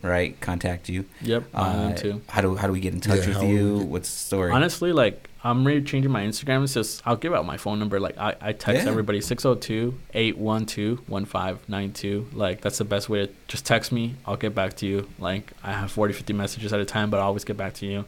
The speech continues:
Speaker 2: And then Instagram, like, so The Secret Wholesaler. Um, and I don't know, by the time maybe this gets released, I'll probably change my name by then. But
Speaker 1: All right, all
Speaker 2: <laughs>
Speaker 1: right.
Speaker 2: Edwin Camargo, you can just look it up. Yeah, I'm just excited to collaborate with more people. Like, we're hosting our little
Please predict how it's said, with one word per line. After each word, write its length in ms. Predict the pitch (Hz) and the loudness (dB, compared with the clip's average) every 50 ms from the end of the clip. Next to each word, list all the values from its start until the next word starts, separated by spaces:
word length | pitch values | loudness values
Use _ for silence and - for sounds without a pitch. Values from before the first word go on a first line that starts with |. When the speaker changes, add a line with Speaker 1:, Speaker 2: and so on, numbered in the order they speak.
| - - | 2 6
Speaker 2:
And 80 | 135 | 6
then 260 | 156 160 139 120 - - - - - - | 6 6 6 2 -2 -8 -16 -20 -4 -2
Instagram, 600 | 139 147 139 - 131 120 120 117 117 120 117 107 | 0 0 0 2 2 2 4 4 4 2 2 2
like, 200 | 107 104 98 - - - - - - | 2 0 0 0 -4 -12 -20 -20 -18
so 140 | - - - | -8 -4 -2
The 140 | 117 113 110 | 0 0 2
Secret 280 | - - 123 - 92 98 | 2 0 0 2 2 2
Wholesaler. 480 | 113 104 101 - 113 107 110 113 110 - - - - - - - - - | 2 2 2 0 0 0 2 0 -2 -4 -10 -20 -20 -20 -20 -12 -4 0
Um, 460 | 104 104 104 101 101 98 101 101 - - - - - - - - - - | 2 4 4 4 4 2 0 -2 -6 -10 -16 -20 -20 -20 -20 -20 -14 -8
and 360 | - 110 107 107 101 101 98 - | -4 -2 0 0 -2 -2 -4 -4
I 100 | - 104 | -2 0
don't 100 | 107 107 | 0 2
know, 120 | 104 101 | 2 0
by 180 | 104 104 101 98 | 2 2 2 2
the 80 | 98 98 | 0 0
time 240 | - - 101 101 | -2 -2 -2 0
maybe 140 | 101 98 101 | 0 0 0
this 120 | 98 101 - | 0 -2 -4
gets 320 | - - 104 - - - | -6 -8 -8 -8 -8 -6
released, 340 | - 92 95 98 98 - - | -4 -4 -2 -2 -4 -4 -6
I'll 120 | 95 98 | -8 -6
probably 240 | - - 104 98 92 | -2 -2 -2 -2 -2
change 200 | - - 98 - | -4 -6 -6 -6
my 100 | - 98 | -6 -6
name 160 | 98 95 92 101 | -4 -4 -2 0
by 120 | 104 104 | 0 2
then. 200 | 104 107 110 110 107 | 2 2 2 2 2
But 200 | 113 110 120 135 | 4 6 6 8
Speaker 1:
All 60 | 139 - - | 8 8 8
right, 120 | 170 160 135 | 10 10 10
all 60 | - | 10
Speaker 2:
<laughs> 20 | 143 | 10
Speaker 1:
right. 200 | 135 - 95 143 | 8 6 6 6
Speaker 2:
Edwin 320 | 143 151 156 147 151 151 | 8 8 8 8 6 6
Camargo, 460 | 147 156 135 120 117 113 110 104 113 | 6 6 8 8 6 4 4 4 2
you 160 | 110 110 113 110 | 2 2 2 0
can 140 | 113 113 | -2 -2
just 120 | 113 113 107 | -2 0 0
look 160 | 110 107 - | 0 0 2
it 80 | 101 98 | 2 4
up. 200 | 101 98 98 104 | 4 2 2 2
Yeah, 240 | - 104 107 113 107 | 2 4 4 6 6
I'm 100 | 107 107 | 4 2
just 200 | 110 117 117 - | 2 0 -2 -2
excited 440 | 117 - - - 107 107 107 107 104 | -2 -2 2 4 6 6 6 4 0
to 100 | - 104 | -4 -6
collaborate 540 | - - - 104 95 92 92 98 104 98 95 | -6 -2 2 2 4 4 2 2 2 0 0
with 120 | 98 101 | 0 -2
more 100 | 101 95 | -4 -4
people. 400 | 92 - 92 82 - 95 95 95 | -4 -4 -6 -6 -4 -4 -2 -2
Like, 280 | 95 85 87 87 - - | -2 -2 -4 -6 -6 -4
we're 100 | 95 92 | -4 -2
hosting 360 | 95 98 90 - - - 92 | -2 -2 -4 -6 -4 -4 -4
our 100 | 90 90 | -2 -2
little 280 | 80 - 101 98 98 - | -2 0 0 0 0 -2